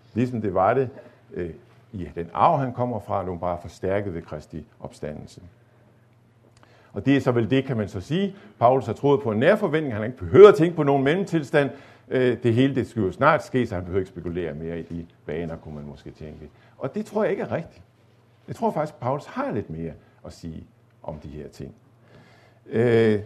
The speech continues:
jeg tænker på nogle helt konkrete skriftsteder, som vi alle sammen sidder med, som jeg også lige hu-, hurtigt fik, øh, præsenteret for, øh, af Nikolaj i tirsdags.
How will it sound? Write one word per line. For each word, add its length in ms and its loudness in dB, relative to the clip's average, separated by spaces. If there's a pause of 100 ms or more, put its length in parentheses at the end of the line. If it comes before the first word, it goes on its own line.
(380)
jeg 140 6
tænker 260 4
på 200 8
nogle 240 2
helt 120 6
konkrete 360 4
skriftsteder, 420 2
som 140 -2
vi 60 2
alle 140 4
sammen 200 -4
sidder 180 0
med, 120 -2
som 120 -10
jeg 80 0
også 140 -2
lige 120 -2
hu-, 200 -4
hurtigt 240 -4
fik, 200 -6
øh, 160 0
præsenteret 580 -4
for, 300 -4 (360)
øh, 240 -8 (540)
af 120 -8
Nikolaj 320 -4
i 160 -8
tirsdags. 600 -8